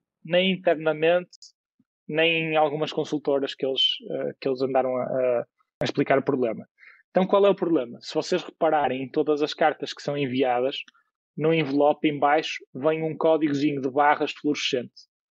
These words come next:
E esse códigozinho de barras representa uma série de dados, ou seja, representa, ah, local de entrega, data de entrega,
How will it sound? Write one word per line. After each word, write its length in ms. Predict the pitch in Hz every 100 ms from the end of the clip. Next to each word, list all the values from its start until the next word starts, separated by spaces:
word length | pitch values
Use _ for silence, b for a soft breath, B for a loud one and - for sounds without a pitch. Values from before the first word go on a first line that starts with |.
| _ _ _ _
E 120 | 156 180
esse 140 | -
códigozinho 580 | 185 165 160 143 143 139
de 100 | 131
barras 460 | 143 143 139 151 - - _ _ _ -
representa 440 | 156 156 160 160
uma 100 | 160
série 300 | - 160 156
de 60 | 135
dados, 320 | 147 139 120
ou 60 |
seja, 280 | 120 131 123
representa, 720 | - - 139 147 135 139 131 b b b _ -
ah, 140 | 135
local 300 | 131 139 -
de 100 | 151
entrega, 680 | 151 - 202 190 170 156 151
data 300 | 143 143 143
de 160 | 131 139
entrega, 600 | - 190 190 165 165